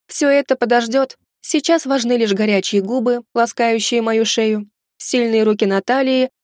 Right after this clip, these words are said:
и безумная головокружительная нежность, проскальзывающая в каждом касании.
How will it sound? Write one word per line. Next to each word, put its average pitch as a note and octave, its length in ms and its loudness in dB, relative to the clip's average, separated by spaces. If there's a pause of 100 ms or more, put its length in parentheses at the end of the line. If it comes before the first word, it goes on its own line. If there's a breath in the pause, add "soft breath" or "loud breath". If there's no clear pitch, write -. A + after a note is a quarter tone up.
(160)
и C4 100 -2
безумная B3+ 580 0
головокружительная A#3 880 0
нежность, A#3 580 -6 (160)
проскальзывающая A#3 920 0
в - 40 -20
каждом G#3 380 -2
касании. F#3 640 -6